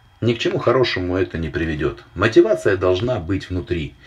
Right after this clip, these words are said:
Как мотивация есть, спать, заниматься любовью. Для этого вам же не нужна мотивация. Точно так же и с тренингом. И не обязательно это должны быть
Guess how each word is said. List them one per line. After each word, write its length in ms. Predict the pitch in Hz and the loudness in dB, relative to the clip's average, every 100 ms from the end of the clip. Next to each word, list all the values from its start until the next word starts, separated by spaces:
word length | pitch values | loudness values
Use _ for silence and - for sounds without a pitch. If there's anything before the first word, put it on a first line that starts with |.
| - - | -20 -8
Как 200 | - 110 | -2 -2
мотивация 680 | 131 135 170 185 - 95 80 | 0 0 2 2 0 -4 -6
есть, 560 | 80 120 143 113 - - | -4 0 2 0 -4 -18
спать, 520 | - - - 101 - | -16 0 2 2 -2
заниматься 560 | 90 87 95 107 - | -8 -4 -2 -4 -6
любовью. 680 | 71 65 71 95 101 87 85 - - - - | -8 -8 -4 0 0 -2 -6 -8 -20 -18 0
Для 180 | 107 143 | 2 4
этого 280 | 104 92 | 2 -2
вам 180 | 90 90 | 0 -2
же 100 | 82 | -4
не 80 | 92 | -4
нужна 300 | 104 120 131 | -4 -2 -2
мотивация. 640 | 92 87 80 71 - - - - _ _ _ _ - - | -2 -4 -6 -8 -10 -18 -20 -20 _ _ _ _ -20 2
Точно 260 | 127 120 107 | 4 4 4
так 220 | 104 98 | 4 4
же 120 | 87 | 2
и 40 | 85 | -2
с 80 | |
тренингом. 540 | - 90 85 71 85 90 - - | 0 -2 -2 -6 -8 -14 -12 -2
И 80 | 110 | 0
не 80 | |
обязательно 400 | 135 139 175 175 | 2 6 6 6
это 220 | 110 98 87 | 0 0 0
должны 400 | 87 87 113 95 | 0 0 -2 -2
быть 360 | 92 95 - | -4 -4 -6